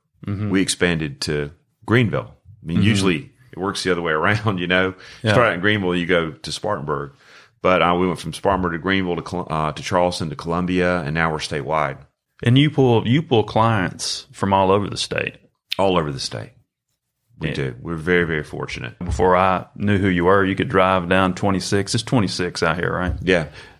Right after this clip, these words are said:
Speaker 1: And see the signs and, and so forth. And a lot of people know who you are. You know, perception to me, like, now meeting you, there's a lot of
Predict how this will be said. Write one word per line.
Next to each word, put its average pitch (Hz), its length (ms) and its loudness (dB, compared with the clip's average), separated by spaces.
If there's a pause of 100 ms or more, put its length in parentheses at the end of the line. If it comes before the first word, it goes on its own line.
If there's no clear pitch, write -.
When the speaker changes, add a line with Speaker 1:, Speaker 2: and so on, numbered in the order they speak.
(100)
Speaker 1:
And 87 180 -4
see 95 220 2
the 85 80 0
signs 90 640 0
and, 82 240 -4 (480)
and 87 140 -2
so 90 200 4
forth. 87 420 -2
And 90 80 -2
a - 20 2
lot 104 120 4
of 104 60 -4
people 110 200 0
know 104 160 2
who 110 100 0
you 107 200 4
are. 123 260 -2 (140)
You 95 100 -10
know, 92 160 -4
perception 117 680 0
to 110 100 -6
me, 123 280 0
like, 95 220 -2
now 98 380 -2
meeting 107 440 2
you, 85 100 -2
there's 104 200 0
a 104 40 4
lot 110 380 4
of 92 380 -2